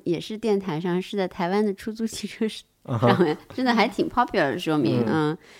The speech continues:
Speaker 1: 你像你说的，他那个声音特别有，其实台湾有一批这样眷村出来的人，甚至他有北京腔，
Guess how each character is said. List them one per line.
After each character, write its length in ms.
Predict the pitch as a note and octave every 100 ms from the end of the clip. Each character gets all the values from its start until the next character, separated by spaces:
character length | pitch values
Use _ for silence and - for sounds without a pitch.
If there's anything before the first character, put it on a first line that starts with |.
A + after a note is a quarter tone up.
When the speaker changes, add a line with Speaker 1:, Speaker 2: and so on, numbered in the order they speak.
| -
Speaker 1:
你 180 | - E3+
像 240 | - A3 F3+
你 100 | -
说 180 | F3+
的， 160 | F3+ E3+
他 120 | F#3+
那 100 | G#3
个 80 | F#3+
声 160 | G3 A3+
音 120 | A3
特 120 | D4
别 140 | G#3
有， 80 | C3
其 140 | - B3+
实 60 |
台 160 | D4 C4
湾 120 | C#4
有 140 | B3+ G#2
一 80 |
批 320 | - - C#4+ C#4+
这 100 | A3+
样 160 | E3
眷 240 | F#3+ G#3 F#3
村 340 | G#3+ G#3 G#3
出 220 | G#3+ A3
来 160 | G3 -
的 120 | F2
人， 280 | F2+ E2+ G2+ - -
甚 140 | D#4+
至 60 | D4+
他 140 | D#4+
有 120 | C#4+
北 280 | C#4 - -
京 260 | - A#3 C#4+
腔， 380 | - G#3+ D3